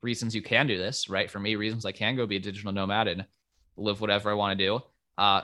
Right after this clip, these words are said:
you're actually, that's the only time you're ever gonna come up with the answers is, is if you let yourself think about the reasons why you can. So that's all I have to say about our episode with Steph. I really hope you enjoyed it as much as we enjoyed having Steph on the podcast.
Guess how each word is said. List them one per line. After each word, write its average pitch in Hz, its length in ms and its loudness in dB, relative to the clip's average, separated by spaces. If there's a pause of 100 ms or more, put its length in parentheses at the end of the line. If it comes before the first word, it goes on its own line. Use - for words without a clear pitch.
(120)
you're 104 180 0
actually, 107 520 -2
that's 120 200 2
the 135 80 4
only 123 140 0
time 113 180 0
you're 107 80 2
ever 104 120 -2
gonna 101 120 -4
come 107 160 -6
up 98 100 -4
with 98 100 -10
the 95 100 -4
answers 127 320 -6
is, 107 180 -6
is 113 180 -4
if 107 160 -4
you 107 80 -6
let 107 160 4
yourself 101 360 -2
think 95 180 -6
about 92 260 0
the 101 60 -8
reasons 101 360 -6
why 101 360 0
you 110 80 -8
can. 123 260 2 (320)
So 120 260 6
that's 139 220 2
all 139 300 4
I 120 40 -4
have 117 180 2
to 113 60 -6
say 107 220 0
about 101 220 -2
our 107 40 0
episode 107 300 -4
with 101 140 -6
Steph. 123 320 2
I 117 380 4
really 170 220 0
hope 117 220 -2
you 101 80 -4
enjoyed 101 240 -2
it 98 80 -2
as 104 140 -6
much 101 180 -6
as 104 100 -10
we 104 80 -6
enjoyed 98 320 -4
having 139 320 2
Steph 101 280 -2
on 101 120 0
the 95 60 -6
podcast. 101 600 2